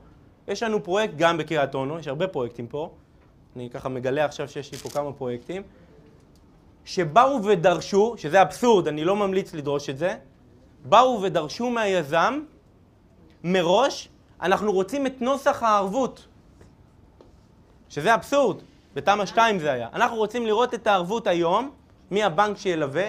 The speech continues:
עוד לא חתמו על החוזה. תביא לנו כבר שהבאת אישור מהבנק,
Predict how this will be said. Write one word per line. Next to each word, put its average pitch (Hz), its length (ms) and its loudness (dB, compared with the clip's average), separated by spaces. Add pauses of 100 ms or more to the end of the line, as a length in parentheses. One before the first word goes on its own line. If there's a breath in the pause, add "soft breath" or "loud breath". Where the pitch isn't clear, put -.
עוד 185 160 -6
לא 247 60 -2
חתמו 233 340 -6
על 247 60 -2
החוזה. 233 480 -2 (1200)
תביא 143 380 -2
לנו 247 240 -2
כבר 220 200 0
שהבאת 214 400 -4
אישור 214 320 -2
מהבנק, 202 520 0